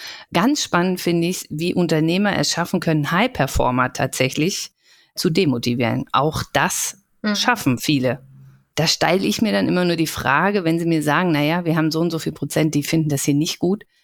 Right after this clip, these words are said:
Speaker 1: dann frage ich mich, was ist da passiert? Weil so wurde der ja nicht eingestellt oder die.
Speaker 2: Das ist der Punkt, ne? Also gut, die, die, die, die Indifferenz, die sagen, die, na, entweder hier oder, ne,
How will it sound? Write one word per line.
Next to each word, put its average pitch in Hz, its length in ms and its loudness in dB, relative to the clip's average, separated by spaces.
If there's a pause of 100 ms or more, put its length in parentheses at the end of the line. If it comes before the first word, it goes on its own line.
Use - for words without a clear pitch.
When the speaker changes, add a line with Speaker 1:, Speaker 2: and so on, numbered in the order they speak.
(260)
Speaker 1:
dann 151 140 0
frage 139 240 0
ich 143 100 -4
mich, 147 300 0
was 165 260 -2
ist - 340 -4
da 156 120 2
passiert? - 720 -2 (1000)
Weil 160 240 2
so 175 380 0
wurde 175 260 2
der 160 180 2
ja 151 100 2
nicht - 240 -2
eingestellt 180 480 0
oder 135 180 0
die. 127 240 -6 (460)
Speaker 2:
Das 226 180 -2
ist - 80 -14
der 208 80 0
Punkt, 190 320 -4
ne? 190 100 2
Also 208 160 2
gut, 220 160 -2
die, 208 200 -2
die, 208 160 0
die, 220 100 2
die 214 160 0
Indifferenz, 214 680 0
die - 120 -12
sagen, 196 300 2
die, 185 40 -4
na, 190 320 2
entweder 190 360 -2
hier 190 280 0
oder, 185 380 -2
ne, - 720 -4